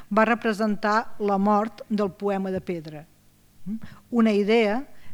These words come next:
per fer-la popular, per, per fer-la assequible a tothom, ja no cal treba-, ja no cal esculpir-la, sinó que simplement l'escrivim i,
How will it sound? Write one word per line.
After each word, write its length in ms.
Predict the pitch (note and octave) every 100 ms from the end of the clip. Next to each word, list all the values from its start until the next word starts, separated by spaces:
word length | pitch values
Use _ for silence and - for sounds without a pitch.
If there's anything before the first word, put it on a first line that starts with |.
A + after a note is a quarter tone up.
| - -
per 100 | G3+
fer-la 400 | - A#3 A3 G#3+
popular, 720 | - G3+ - F#3+ G#3+ A3+ A3
per, 140 | - F#3 - -
per 120 | A3 G3
fer-la 380 | - A3+ A3 G3
assequible 600 | - G#3 - A#3+ - G#3
a 100 | G3
tothom, 540 | - - - A3+ G#3+ B3+ - - -
ja 160 | G#3+ A3
no 160 | A3+ A3
cal 340 | A3 G#3+ A#3+ - - - -
treba-, 300 | G#3+ G3+ A#3
ja 100 | G#3
no 140 | G#3+ A3
cal 280 | A3 A3 B3+ B3+
esculpir-la, 840 | - - G3+ D#3+ C4 B3 F#3 E3+ E3 - -
sinó 400 | - - A3+ A3
que 120 | A#3 A3
simplement 580 | A3+ G#3+ A3 G#3 A3+ C4
l'escrivim 720 | G3+ F#3+ - G#3+ A3+ A#3+ C4 - - - - _ - - _ - - _ _ _ _ _ - -
i, 300 | A3 C4